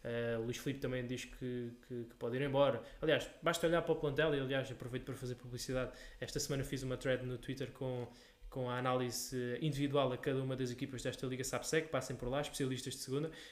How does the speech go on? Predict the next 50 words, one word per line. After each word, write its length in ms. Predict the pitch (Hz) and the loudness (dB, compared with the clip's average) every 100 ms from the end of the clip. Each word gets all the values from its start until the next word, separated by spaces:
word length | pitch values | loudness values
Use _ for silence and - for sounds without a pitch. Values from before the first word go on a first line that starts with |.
| - | -4
eh, 120 | 139 | -2
para 220 | 127 147 | 2 2
também 340 | 147 143 139 143 | 2 2 2 0
perceberem 520 | 139 - - 139 139 | -2 -8 -2 0 2
um 100 | 131 | 0
pouco, 360 | 123 135 135 - - - | -2 -4 -4 -14 -20 -14
eh, 360 | - 127 123 123 | -4 -2 0 0
sentir 300 | 117 147 165 | 0 2 4
o 60 | 151 | 4
pulso 380 | 165 156 - - - - | 2 0 -2 -12 -14 -4
às 160 | 123 | -2
equipas 320 | 131 139 139 - | -2 -4 -4 -2
que 60 | |
vão 80 | 143 | -2
participar 400 | 143 - 135 131 | -2 -6 -2 0
nesta 200 | 127 127 | 0 2
edição. 400 | 165 165 156 156 - - - | 2 2 2 0 -6 -14 -4
Eh, 140 | 127 131 | -2 0
mas 120 | 147 | 2
estava 200 | 180 170 | 2 4
eu 80 | 175 | 4
a 20 | |
dizer 300 | 170 160 180 | 4 2 0
que 320 | - 180 190 190 | 0 -2 -2 -2
esta 200 | 160 175 | -2 -2
equipa 240 | 160 165 | -2 0
da 80 | 160 | 2
Bessade 400 | 160 156 160 160 - - - | 4 4 4 2 -4 -16 0
tem 120 | 160 | 4
muitas 280 | 160 190 170 | 6 4 2
debilidades 560 | 143 156 156 170 175 - - | 2 2 4 4 2 -2 0
e 60 | |
o 40 | 175 | 4
Tondela 460 | 175 170 170 180 | 6 6 4 0
é 100 | 156 | 0
aquilo 180 | 156 170 | 2 2
que 80 | 160 | 4
sabemos 280 | 160 156 131 | 4 4 2
por 100 | - | -2
causa 220 | 143 131 | 0 2
do, 200 | 135 139 | 2 2
do 80 | 135 | 0
caso 280 | 131 135 - | 2 0 2
Kacef, 440 | 151 147 175 180 - - - | 2 4 4 4 -4 -16 -10
eh, 80 | - | -2
não 160 | 127 151 | 2 4
podem 220 | 151 143 | 6 4
inscrever 320 | - 139 139 | 2 2 4
novos 180 | 147 131 | 4 2
jogadores 340 | 147 151 180 | 4 4 4